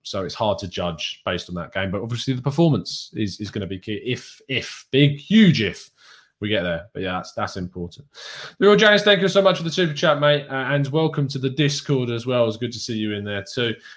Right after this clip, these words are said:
Um, Real Janice says, "Not Arteta out, but I want Gasperini." Uh, of course, the Atalanta coach.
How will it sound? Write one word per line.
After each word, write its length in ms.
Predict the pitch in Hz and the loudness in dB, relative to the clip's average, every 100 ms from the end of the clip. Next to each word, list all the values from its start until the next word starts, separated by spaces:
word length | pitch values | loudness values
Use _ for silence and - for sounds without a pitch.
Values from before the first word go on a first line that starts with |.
| _ | _
Um, 540 | 120 123 127 123 120 120 | 4 6 6 6 2 0
Real 140 | 156 | 2
Janice 300 | 156 165 143 | 4 4 2
says, 200 | 156 147 | 2 2
"Not 280 | 170 165 160 | 2 4 4
Arteta 300 | - 160 147 | 2 4 6
out, 240 | 160 151 - | 6 4 4
but 100 | 147 | 4
I 20 | |
want 460 | 143 160 160 143 - | 4 2 2 -2 -2
Gasperini." 1000 | 165 160 - - 147 156 196 220 147 87 _ - | 0 0 -2 0 2 4 6 6 4 0 _ -6
Uh, 340 | 110 110 107 | -2 0 -2
of 160 | 98 - | -4 -8
course, 320 | - 110 - | -6 -6 -6
the 320 | - 107 101 - | -4 -2 -2 -6
Atalanta 640 | 120 - 101 110 117 95 | -8 -6 -4 -2 -4 -8
coach. 600 | 87 101 107 - - - | -12 -10 -10 -10 -12 -12